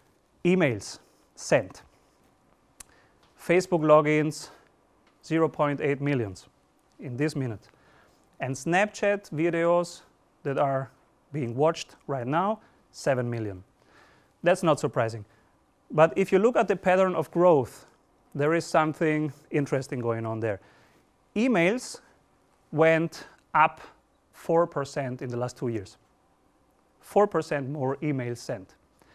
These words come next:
And you know that emails are not going to be relevant in the world of tomorrow. You will collaborate in apps like Slack and stuff. Y-, you won't need emails anymore.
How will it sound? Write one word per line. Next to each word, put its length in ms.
And 140
you 80
know 100
that 140
emails 460
are 200
not 260
going 220
to 100
be 140
relevant 420
in 140
the 80
world 260
of 140
tomorrow. 360
You 100
will 220
collaborate 720
in 360
apps 240
like 360
Slack 560
and 100
stuff. 480
Y-, 100
you 100
won't 220
need 180
emails 320
anymore. 280